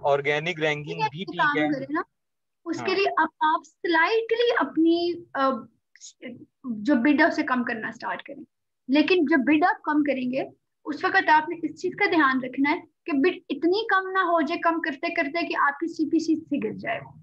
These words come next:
Speaker 2: आपकी fifty cent bid है, सीपीसी
Speaker 1: हम्म।
Speaker 2: आपको पड़ रही है फिफ्टी टू cent,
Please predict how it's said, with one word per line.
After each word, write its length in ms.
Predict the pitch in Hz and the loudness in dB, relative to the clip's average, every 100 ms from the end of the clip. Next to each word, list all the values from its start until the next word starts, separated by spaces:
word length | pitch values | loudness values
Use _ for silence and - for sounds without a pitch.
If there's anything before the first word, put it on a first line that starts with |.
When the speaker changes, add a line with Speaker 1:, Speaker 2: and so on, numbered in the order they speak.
| - _ _ _ _ - _ - - - - - - _ - | -20 _ _ _ _ -20 _ -20 -20 -20 -20 -20 -20 _ -2
Speaker 2:
आपकी 300 | 285 285 381 | 0 2 0
fifty 360 | 247 185 - 440 | 0 -2 2 2
cent 320 | 453 392 339 | 2 -2 0
bid 300 | 240 269 247 | 2 2 2
है, 140 | 240 233 _ _ _ _ - | 0 -4 _ _ _ _ 0
सीपीसी 440 | 359 359 403 427 | 4 6 4 6
Speaker 1:
हम्म। 120 | 381 | 4
Speaker 2:
आपको 200 | 349 370 | 4 0
पड़ 140 | - 302 | -4 -4
रही 240 | 320 330 | 0 0
है 60 | 370 | 0
फिफ्टी 280 | 330 - | -2 0
टू 200 | 330 320 | 4 4
cent, 300 | 320 262 226 | 4 0 -4